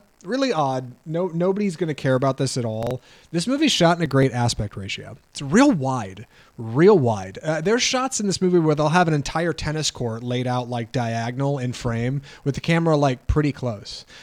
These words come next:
Like, real wide aspect, big bars on the top and bottom, and that gives you really good landscape, and more importantly, it gives you a lot to frame with.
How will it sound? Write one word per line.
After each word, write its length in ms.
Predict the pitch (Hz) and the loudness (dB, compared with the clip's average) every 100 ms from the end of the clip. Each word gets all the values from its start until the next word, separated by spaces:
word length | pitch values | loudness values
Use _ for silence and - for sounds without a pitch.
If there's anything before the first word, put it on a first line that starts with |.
| - | -6
Like, 240 | 156 160 - | -2 -2 -4
real 400 | 123 156 240 254 | -4 2 2 2
wide 540 | 139 123 151 175 190 | -2 -2 0 0 0
aspect, 600 | 175 160 165 - 180 - | 0 -2 -4 -2 -4 -4
big 260 | 170 170 127 | -6 -6 -2
bars 340 | 131 139 156 | -2 0 0
on 80 | 165 | -2
the 60 | 175 | -2
top 240 | 170 165 | -4 -2
and 100 | 170 | -2
bottom, 340 | 160 165 170 | 0 2 0
and 140 | 151 151 | -2 0
that 200 | 165 135 | -2 -2
gives 300 | 175 196 170 | -4 -2 -2
you 120 | 190 | -4
really 340 | 135 131 160 | -4 -2 -2
good 220 | 170 156 123 | 0 -2 -2
landscape, 760 | 117 117 180 - 226 240 240 | -6 -4 -2 -2 -2 -2 -4
and 140 | 160 147 | -4 -4
more 140 | 160 | -2
importantly, 440 | 165 151 170 165 143 | -4 -4 -4 -4 -6
it 80 | |
gives 220 | 135 143 147 | -4 -4 -2
you 140 | 156 | -4
a 120 | 143 | -2
lot 500 | 123 120 120 131 131 - | -4 -2 -2 -2 -4 -10
to 120 | 127 | -10
frame 500 | - - 127 127 117 | -12 -6 0 0 0
with. 420 | 98 101 - - | -6 -10 -12 -12